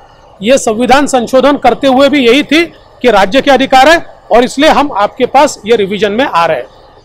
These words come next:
और जहाँ तक फिफ्टी परसेंट से ऊपर का सवाल है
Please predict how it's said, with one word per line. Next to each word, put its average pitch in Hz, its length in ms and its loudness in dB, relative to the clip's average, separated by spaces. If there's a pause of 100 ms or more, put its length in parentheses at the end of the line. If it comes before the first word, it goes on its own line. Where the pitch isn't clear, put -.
(240)
और 277 140 2
जहाँ 226 280 0
तक 294 180 2 (680)
फिफ्टी 277 300 -4
परसेंट 294 400 -2
से 311 80 -4
ऊपर 277 300 0
का 277 140 0
सवाल 214 360 0
है 190 180 0